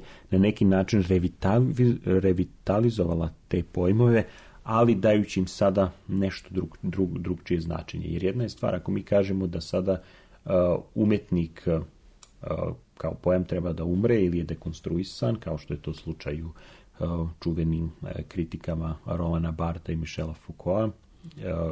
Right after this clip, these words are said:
s kraja šezdesetih godina, e, i da samim tim, e, sada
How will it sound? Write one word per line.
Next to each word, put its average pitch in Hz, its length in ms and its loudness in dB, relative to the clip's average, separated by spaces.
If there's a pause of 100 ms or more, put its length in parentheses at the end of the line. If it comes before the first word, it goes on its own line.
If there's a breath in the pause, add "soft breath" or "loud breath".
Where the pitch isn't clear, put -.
s - 100 -14
kraja 85 200 -2
šezdesetih 82 600 -8
godina, 101 340 0
e, 120 100 0 (1040 loud breath)
i 120 120 4
da 95 140 4
samim 104 440 2
tim, 107 380 4
e, 92 100 4 (540)
sada 95 500 4